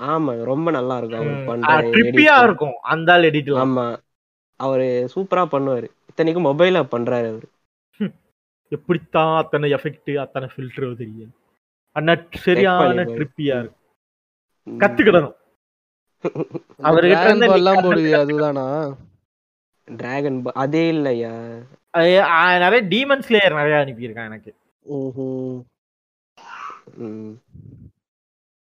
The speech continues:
Speaker 2: So, மீன்
Speaker 1: அதான்.
Speaker 2: டைம் இந்த அளவுக்கு வந்து நம்ம ஊர்ல இதை வச்சு மில்க் பண்ணிட்டு சுத்திக்கிட்டு இருக்காங்க. அதே மாதிரி வந்து பெருசா இங்க அனிமியா
Speaker 1: மில்கே
Speaker 2: கண்டென்ட்
Speaker 1: இல்லையாங்க, அந்த அளவுக்கு மில்க் பண்றாங்க.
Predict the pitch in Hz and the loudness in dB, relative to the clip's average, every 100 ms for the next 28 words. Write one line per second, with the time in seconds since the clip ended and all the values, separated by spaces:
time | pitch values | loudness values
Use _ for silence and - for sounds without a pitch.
0 | _ _ _ - 139 131 127 127 156 170 | _ _ _ -10 -8 -6 -8 -6 -4 -2
1 | 147 208 156 - _ - _ 135 156 160 | 2 2 2 -10 _ -20 _ -8 2 4
2 | 160 175 175 160 170 147 156 156 160 160 | 6 4 2 0 0 -2 0 0 2 2
3 | 147 151 147 160 143 143 151 139 139 139 | 4 2 2 -4 -2 -2 -2 -4 -4 -4
4 | 143 120 135 127 123 117 123 113 127 _ | -6 -6 -8 -6 -6 -6 -8 -8 -14 _
5 | _ _ _ _ _ _ _ _ _ _ | _ _ _ _ _ _ _ _ _ _
6 | - 190 262 247 240 220 208 214 208 175 | 0 4 6 6 6 6 6 6 8 6
7 | 165 208 220 233 233 226 190 185 165 185 | 6 6 6 4 2 2 2 0 0 -2
8 | 180 151 170 160 185 180 175 170 165 156 | -2 2 2 2 2 4 4 4 4 2
9 | 143 139 113 120 131 135 151 143 139 131 | -2 -4 -6 -6 -2 0 0 0 -2 -4
10 | 135 127 120 | -4 -4 -8